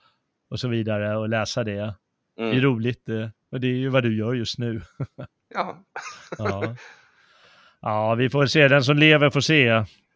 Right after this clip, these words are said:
Speaker 1: Eller,
Speaker 2: Ja.
Speaker 1: eller inte. Men, eh, men i alla fall, eh, för-, förhoppningsvis är det några som, eh, funderar lite. "Ja, ja, nej, men okej, det här, de där kriserna hände förut. De riskerar att hända igen.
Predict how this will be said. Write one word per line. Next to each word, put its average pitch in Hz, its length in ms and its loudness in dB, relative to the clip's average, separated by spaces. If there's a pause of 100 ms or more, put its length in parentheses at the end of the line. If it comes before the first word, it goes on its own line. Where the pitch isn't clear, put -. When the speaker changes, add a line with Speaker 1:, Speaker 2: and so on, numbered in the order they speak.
(280)
Speaker 1:
Eller, 113 400 2
Speaker 2:
Ja. 95 120 -4 (920)
Speaker 1:
eller 117 180 0
inte. 98 440 -4 (720)
Men, 120 500 2
eh, 127 300 6
men 151 380 4
i 196 60 4
alla 202 160 6
fall, 226 400 2
eh, 220 400 2
för-, 220 240 -4
förhoppningsvis 196 720 0
är 202 40 0
det 202 60 -2
några 190 260 -2
som, 175 560 -2
eh, 170 240 2
funderar 165 540 0
lite. 180 260 -2
"Ja, 151 280 0
ja, 160 200 -4
nej, 127 180 -4
men 139 320 -6
okej, 156 300 -8
det 135 80 -4
här, 190 460 -8
de 190 100 -10
där 190 100 -4
kriserna 214 460 -8
hände 180 320 -2
förut. 185 840 -4 (380)
De 156 200 -4
riskerar 147 280 -2
att 131 100 -4
hända 135 320 -2
igen. 127 580 -4